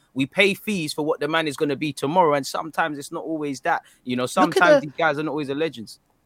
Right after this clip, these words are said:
Speaker 2: It's
Speaker 1: Gonna
Speaker 2: like
Speaker 1: be like
Speaker 2: Ramsdale.
Speaker 1: this.
Speaker 2: A lot of, a lot of fans are saying Ramsdale is not the guy, and someone put a good stat up of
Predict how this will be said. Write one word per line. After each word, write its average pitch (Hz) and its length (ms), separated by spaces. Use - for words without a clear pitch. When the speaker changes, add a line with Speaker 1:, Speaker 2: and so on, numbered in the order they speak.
Speaker 2:
It's 214 140
Speaker 1:
Gonna 285 140
Speaker 2:
like - 20
Speaker 1:
be 262 60
like 269 100
Speaker 2:
Ramsdale. - 120
Speaker 1:
this. - 20
Speaker 2:
A 151 140
lot 226 180
of, - 240
a - 40
lot 247 120
of 240 80
fans 247 180
are 196 60
saying 202 180
Ramsdale 196 420
is 180 60
not 202 140
the 180 80
guy, 180 240
and 165 280
someone 302 280
put - 180
a - 20
good 208 220
stat 233 220
up 160 200
of - 140